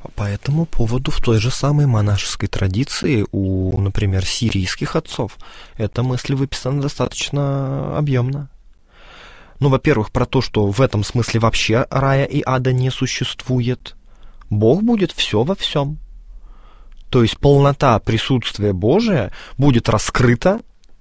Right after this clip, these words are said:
ну, скажем так, вот во всем мире. Но в этой полноте ощущать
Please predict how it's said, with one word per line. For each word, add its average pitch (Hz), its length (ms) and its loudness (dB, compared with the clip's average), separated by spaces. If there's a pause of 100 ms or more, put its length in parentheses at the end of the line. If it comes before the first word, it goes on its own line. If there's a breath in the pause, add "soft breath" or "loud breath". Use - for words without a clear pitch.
(440)
ну, 101 80 0
скажем 113 260 0
так, 113 200 0
вот - 220 0
во 123 120 6
всем 165 360 2
мире. 131 300 0 (1400 soft breath)
Но 127 140 2
в 151 80 2
этой 156 200 0
полноте 127 600 2
ощущать - 840 -2